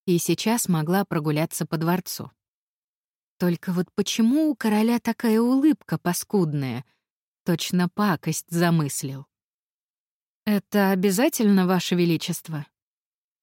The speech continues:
"Да, здесь недалеко".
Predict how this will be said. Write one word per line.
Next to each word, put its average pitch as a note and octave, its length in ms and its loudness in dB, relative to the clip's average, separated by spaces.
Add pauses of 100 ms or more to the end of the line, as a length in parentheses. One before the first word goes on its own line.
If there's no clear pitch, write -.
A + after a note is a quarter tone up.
(360)
"Да, A3 280 0 (640)
здесь G#3 440 2
недалеко". A3 640 2